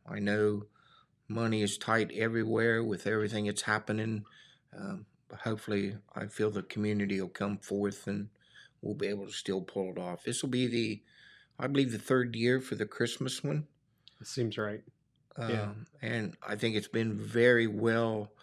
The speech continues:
Speaker 1: received by the community, switching to the evening, the evening parade, and then the evening fireworks and, uh, food vendors out there, I think, and, uh,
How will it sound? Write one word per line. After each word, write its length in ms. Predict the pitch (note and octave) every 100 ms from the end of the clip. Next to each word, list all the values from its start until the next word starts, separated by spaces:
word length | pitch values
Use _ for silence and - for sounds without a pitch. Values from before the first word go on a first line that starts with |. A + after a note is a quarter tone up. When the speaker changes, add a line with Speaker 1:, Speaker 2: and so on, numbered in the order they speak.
| - - -
Speaker 1:
received 560 | A2 G#2+ - B2+ B2 A#2
by 160 | G#2 G#2+
the 100 | G2+
community, 720 | - G#2+ A2+ B2+ B2 B2+ A#2
switching 600 | - A#2+ A#2+ - A#2 G2+
to 200 | A2+ A2+
the 280 | A2 - A#2+
evening, 460 | B2 B2 C3 B2+ - - - _ -
the 100 | A2
evening 340 | A#2 A#2 A#2 A#2
parade, 460 | A#2+ A#2 A#2 A#2
and 140 | G#2+ A2
then 140 | G#2+
the 200 | G#2+ A2
evening 320 | A#2+ A#2 A#2
fireworks 960 | A2 A#2 A#2 A#2 A2+ A#2 A#2 - - -
and, 240 | A#2+ A#2 - - - - _ -
uh, 60 | - -
food 380 | - B2 B2
vendors 460 | A#2+ B2 A#2 A#2 A2+
out 260 | A2+ A2 A#2
there, 280 | A2+ A2+
I 100 | A2+ A#2
think, 260 | A#2 A2
and, 220 | - G#2+
uh, 260 | G#2+ G#2